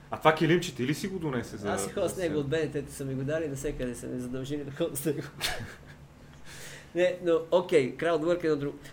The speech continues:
Speaker 1: Да.
Speaker 2: При мен идеята е, че правя дългата форма, която е стендъп комеди шоу или комеди спешъл,
Speaker 1: Така.
Speaker 2: което означава, че аз съм час, час и половина понякога два,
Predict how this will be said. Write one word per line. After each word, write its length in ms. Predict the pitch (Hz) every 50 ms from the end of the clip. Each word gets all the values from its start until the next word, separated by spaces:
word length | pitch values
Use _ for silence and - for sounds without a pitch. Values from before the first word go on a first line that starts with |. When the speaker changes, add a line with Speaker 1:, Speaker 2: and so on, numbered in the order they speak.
| - -
Speaker 1:
Да. 160 | 117 107 104 98 90 - - -
Speaker 2:
При 140 | 147 151 151
мен 320 | 147 151 180 208 233 240 - - - -
идеята 460 | 170 147 135 156 170 180 170 - 202
е, 60 | 185
че 140 | 185 - -
правя 180 | 180 175 175
дългата 360 | 151 147 165 170 165 165 - 135
форма, 300 | - - 135 131 143 147
която 320 | - 139 135 135 139 139
е 220 | 135 135 135 127 120
стендъп 340 | 135 - 147 147 151 143 147
комеди 240 | 151 143 147 139
шоу 260 | 135 - 147 131 120 123
или 140 | 131 127
комеди 280 | 127 - 135 135 135 135
спешъл, 460 | 131 - - 139 135 - - 117 120 - - - - - - - - - - - - - - -
Speaker 1:
Така. 180 | - - - - - - - - - - - - - - - -
Speaker 2:
което 240 | - 156 170 170 175
означава, 340 | 139 147 139 139 165 160 160
че 100 | - 165
аз 100 | - -
съм 140 | 160 143
час, 260 | 135 - 151 143 143 -
час 240 | - 147 135 135
и 40 | 139
половина 340 | 131 135 139 127 143 139 139
понякога 400 | 139 - 131 131 127 131 139 139
два, 220 | 135 120 104 117